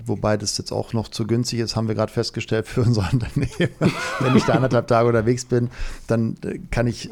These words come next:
zu Hause viel mehr Geld verdienen mit den Coachings. Egal. Ähm, das soll jetzt gar nicht arrogant sein, das soll ja auch eine Motivation sein. Das ist ein Weg, ne? Das ist, du darfst ja auch damit wachsen.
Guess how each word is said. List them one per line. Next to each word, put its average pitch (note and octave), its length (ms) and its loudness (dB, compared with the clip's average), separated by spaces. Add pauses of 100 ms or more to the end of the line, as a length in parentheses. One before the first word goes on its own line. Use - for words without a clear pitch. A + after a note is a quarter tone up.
zu A2 160 2
Hause A#2 220 4
viel A#2+ 140 -2
mehr A2 160 2
Geld G#2 220 0
verdienen G2+ 400 2
mit G2+ 140 0
den G2 100 0
Coachings. G2+ 640 -2
Egal. A2+ 340 2 (540)
Ähm, B2+ 340 4 (380)
das A2 100 2
soll B2+ 140 4
jetzt C3 160 4
gar B2 140 4
nicht D3 200 2
arrogant B2 380 2
sein, A#2+ 160 2
das G#2 180 -2
soll A#2+ 220 4
ja B2 100 2
auch - 120 -4
eine A#2+ 80 2
Motivation A#2 460 2
sein. A2+ 140 2
Das G#2+ 140 -2
ist - 140 0
ein G#2 180 0
Weg, A2+ 400 0 (180)
ne? D3+ 140 0
Das - 180 -4
ist, - 220 -4 (160)
du A#2+ 100 -2
darfst A2+ 320 2
ja C#3 60 2
auch A#2 100 0
damit A2 300 0
wachsen. G2+ 420 -2